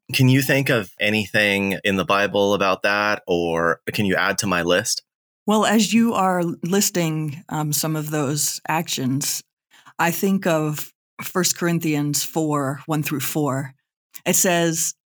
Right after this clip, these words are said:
Speaker 2: "This is the way any person is to regard us, as servants of Christ and stewards of the mysteries of God. In this case, moreover, it is required of stewards that one be found trustworthy. But to me, it is an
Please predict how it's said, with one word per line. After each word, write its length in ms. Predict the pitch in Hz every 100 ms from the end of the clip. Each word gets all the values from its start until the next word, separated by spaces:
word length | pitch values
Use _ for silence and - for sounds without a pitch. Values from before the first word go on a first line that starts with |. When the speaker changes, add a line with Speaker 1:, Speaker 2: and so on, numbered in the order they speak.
| _
Speaker 2:
"This 240 | 170 220 214
is 120 | 220
the 100 | 202
way 180 | 190 175
any 180 | 170 170
person 440 | - 180 165 156
is 160 | 147 147
to 100 | 151
regard 420 | 156 151 147 147
us, 320 | 113 131 - - _ _ _ -
as 240 | 165 165
servants 460 | - 190 190 214 220
of 160 | 208
Christ 580 | - - 151 151 - -
and 160 | - 156
stewards 560 | - - 180 185 180 -
of 140 | 147
the 80 | 156
mysteries 720 | 156 175 185 - 190 190 185
of 160 | - 147
God. 380 | 156 - - - _ _ _ -
In 140 | 196
this 180 | 226 262
case, 320 | - 165 -
moreover, 600 | 170 170 175 156 147 139
it 100 | -
is 160 | 160 151
required 520 | 160 - 170 170 175
of 100 | 156
stewards 760 | - - 233 214 151 151 147 - -
that 120 | 165
one 220 | 156 175
be 100 | 170
found 320 | 170 160 156
trustworthy. 800 | 151 - 170 - 143 131 113 127 _ _ _ _ _ -
But 120 | 185
to 100 | -
me, 300 | 202 233 240
it 80 | 185
is 120 | 180
an 180 | 170 156